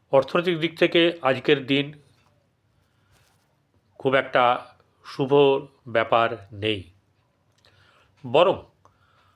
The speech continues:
আপনার কাছে যদি অর্থ থাকে, সেই অর্থ সঠিকভাবে খরচ করার ব্যাপারে কিন্তু আপনাকে চিন্তাভাবনা করতে হবে।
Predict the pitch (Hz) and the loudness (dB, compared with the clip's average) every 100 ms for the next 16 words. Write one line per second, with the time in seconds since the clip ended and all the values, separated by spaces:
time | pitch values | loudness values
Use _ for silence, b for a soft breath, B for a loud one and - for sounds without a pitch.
0 | _ 120 - 175 175 170 170 165 165 165 | _ -4 0 0 0 0 -2 0 -2 2
1 | 131 - - 143 131 - 135 139 - _ | 0 0 -4 -2 -2 -2 -2 -4 -12 _
2 | _ _ _ - 151 175 160 156 - 165 | _ _ _ -4 0 4 2 2 2 4
3 | 165 - - 131 190 160 135 151 151 147 | 2 -4 -4 -2 -2 -4 -2 0 2 0
4 | 160 _ _ _ - 151 139 - 135 139 | -2 _ _ _ -2 0 0 0 2 2
5 | 127 113 123 120 123 113 135 170 b b | 2 0 0 -2 -8 -6 -4 -4 b b
6 | b b b b b _ _ - _ _ | b b b b b _ _ -20 _ _
7 | - 113 - 131 127 123 123 - 143 143 | -6 -6 -2 -2 0 0 -2 -8 -2 2
8 | 147 143 147 151 - 147 143 | 2 0 -2 -4 0 2 2